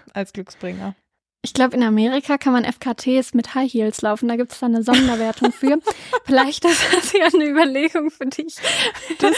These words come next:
Speaker 2: <laughs> Mit Adiletten.
Speaker 1: Ah, ich, ich wollte grad sagen, wie kommst du auf die Idee, dass ich
Speaker 2: Nein,
Speaker 1: mit
Speaker 2: mit
Speaker 1: High
Speaker 2: Adiletten.
Speaker 1: Heels irgendwo
Speaker 2: <laughs> Nein, nein, nein, da will ich uns beide nicht.
Speaker 1: Nee,
Speaker 2: Aber
Speaker 1: absolut
Speaker 2: mit
Speaker 1: nicht.
Speaker 2: Adiletten.
Speaker 1: <laughs>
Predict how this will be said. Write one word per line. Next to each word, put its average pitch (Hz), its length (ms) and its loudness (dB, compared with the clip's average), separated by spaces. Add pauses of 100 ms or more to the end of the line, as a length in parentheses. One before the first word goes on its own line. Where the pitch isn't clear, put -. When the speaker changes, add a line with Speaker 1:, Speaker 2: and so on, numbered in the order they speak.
(120)
Speaker 2:
<laughs> 339 140 -8
Mit 294 160 -2
Adiletten. 285 640 0 (1160)
Speaker 1:
Ah, 240 140 4 (260)
ich, - 20 -4
ich 220 240 -6
wollte 226 220 2
grad 220 200 0
sagen, 226 260 0
wie 240 160 -2
kommst 247 340 -6
du 247 60 0
auf 226 100 -8
die 214 200 -10
Idee, 226 440 -4
dass - 300 -2 (120)
ich - 440 -12 (600)
Speaker 2:
Nein, 294 200 4
Speaker 1:
mit 277 80 2
Speaker 2:
mit 277 120 -2
Speaker 1:
High 285 80 4
Speaker 2:
Adiletten. 311 300 4
Speaker 1:
Heels 185 220 -4
irgendwo 269 360 0 (280)
Speaker 2:
<laughs> - 240 2
Nein, 226 460 0
nein, 247 260 0
nein, 262 260 0
da 269 60 0
will 262 160 2
ich 277 80 -2
uns 277 160 2
beide 254 320 0
nicht. 269 480 2
Speaker 1:
Nee, 226 420 2 (220)
Speaker 2:
Aber - 80 -2
Speaker 1:
absolut 240 220 -2
Speaker 2:
mit 233 80 -4
Speaker 1:
nicht. 220 100 -6
Speaker 2:
Adiletten. 220 560 -6 (340)
Speaker 1:
<laughs> 349 220 -8